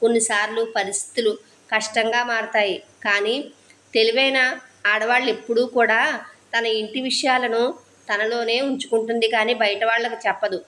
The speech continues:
తగాదాలు జరిగినప్పుడు బంధాలు తెగిపోవు. ఆ తగాదాలను ఎదుటి వాళ్లకు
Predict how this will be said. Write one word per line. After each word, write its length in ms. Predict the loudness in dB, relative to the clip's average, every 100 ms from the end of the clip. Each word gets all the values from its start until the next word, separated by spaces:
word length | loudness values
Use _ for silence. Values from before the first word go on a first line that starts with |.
| -18 _ -4
తగాదాలు 500 | -2 0 0 0 0
జరిగినప్పుడు 840 | 0 0 2 -2 -2 -4 -2 -2 -2
బంధాలు 640 | -2 0 0 0 0 -4 -8 _ 0
తెగిపోవు. 600 | 0 2 0 2 0 -6 -14 -20 -4
ఆ 160 | 0 0
తగాదాలను 1000 | 0 0 2 2 4 2 2 0 0 0
ఎదుటి 300 | -2 -2 -2
వాళ్లకు 440 | 2 2 2 -4